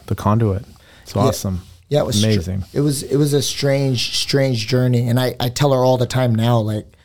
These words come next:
Speaker 2: she d-, I don't think she was consciously prodding me to move forward. But the fact that she's so amazing, and then I have great people in my life too. Like, that, that's one thing that I've always been really good at,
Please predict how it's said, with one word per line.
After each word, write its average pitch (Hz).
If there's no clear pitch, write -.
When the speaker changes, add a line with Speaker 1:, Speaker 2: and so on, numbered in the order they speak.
Speaker 2:
she 190
d-, 165
I 147
don't 190
think 175
she -
was 139
consciously 131
prodding 131
me 127
to 123
move 123
forward. 117
But 135
the 139
fact 156
that -
she's 160
so 147
amazing, 147
and 143
then 202
I 165
have 127
great 143
people 135
in 120
my 120
life 117
too. 127
Like, 120
that, 135
that's 147
one 156
thing 143
that 131
I've 123
always 135
been 120
really 127
good 123
at, 110